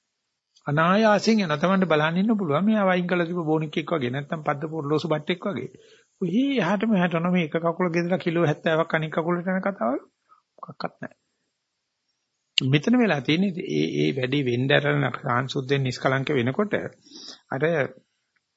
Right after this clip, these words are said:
විමසන ඕන වැඩ කරන්න පටන් ගන්නවා. ඒ කියන්නේ ලියන්න තියෙන මල්ල ඔබ ඔබ බලනවා. ප්‍රශ්නයක් නැහැ. ඒ තියෙද්දි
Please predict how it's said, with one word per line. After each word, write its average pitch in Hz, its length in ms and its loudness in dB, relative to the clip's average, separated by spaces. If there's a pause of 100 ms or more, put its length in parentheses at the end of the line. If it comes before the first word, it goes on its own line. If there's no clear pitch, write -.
(360)
විමසන 160 480 2
ඕන 165 180 0
වැඩ 135 180 4
කරන්න 123 220 0
පටන් 98 260 -2
ගන්නවා. 85 300 -10 (280)
ඒ 127 80 -4
කියන්නේ 120 320 -4
ලියන්න 127 340 0
තියෙන 135 200 -4
මල්ල 139 220 0
ඔබ 135 180 4
ඔබ 156 140 4
බලනවා. 113 400 0 (840)
ප්‍රශ්නයක් 196 400 -2
නැහැ. 127 280 -12 (1040)
ඒ 156 200 0
තියෙද්දි 170 520 -2